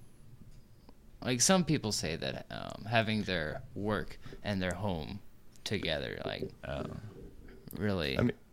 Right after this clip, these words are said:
Speaker 3: I've found that there, there are definitely some disadvantages for sure, and I'd, I'd be ready t-, for things to go back to the way they were. But at the same time, it's, there's some things that are actually kinda nice about it, and, um, yeah, I'm,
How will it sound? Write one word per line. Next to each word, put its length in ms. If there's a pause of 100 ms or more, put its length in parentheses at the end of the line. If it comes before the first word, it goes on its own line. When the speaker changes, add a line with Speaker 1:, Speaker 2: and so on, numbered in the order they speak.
(460)
Speaker 3:
I've 160
found 380
that 180
there, 280
there 200
are 20
definitely 480
some 640 (720)
disadvantages 760
for 140
sure, 500
and 400 (680)
I'd, 240 (200)
I'd 200
be 100
ready 260
t-, 120
for 200
things 280
to 80
go 100
back 320
to 360
the 140
way 200
they 120
were. 360 (120)
But 160
at 120
the 80
same 200
time, 280
it's, 340 (540)
there's 120
some 160
things 180
that 120
are 60
actually 180
kinda 180
nice 240
about 280
it, 180
and, 340 (520)
um, 480 (320)
yeah, 160
I'm, 180